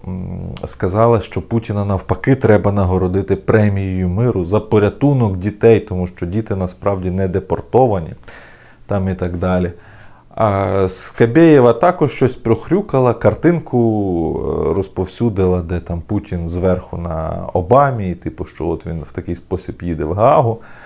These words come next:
Е, ну, щось такого розряду. Ну, ці всі реакції, вони абсолютно передбачувані, тому що якби, е, ну, ці всі пропагандони, вони на прямому фінансуванні,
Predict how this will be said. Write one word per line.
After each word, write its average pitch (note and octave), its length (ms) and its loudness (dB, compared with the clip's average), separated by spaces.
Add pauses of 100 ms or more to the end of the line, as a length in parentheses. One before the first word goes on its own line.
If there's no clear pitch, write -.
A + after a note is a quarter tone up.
(200)
Е, A#2 120 -2
ну, A#2+ 100 0
щось - 260 0
такого A2+ 420 4
розряду. F#2 460 2 (500)
Ну, D#3 260 2
ці F#3+ 160 0
всі F#3 200 2
реакції, F3+ 380 2
вони D#3+ 160 0
абсолютно D3+ 560 2
передбачувані, D3+ 880 2
тому G#2+ 260 -4
що - 220 -6
якби, G2 500 2 (600)
е, - 440 -8 (160)
ну, G2 100 -4
ці G2+ 200 -4
всі - 260 -6
пропагандони, F2+ 760 -2
вони F#2 220 -2
на F#2 140 -2
прямому F2+ 480 -4
фінансуванні, G2 840 -4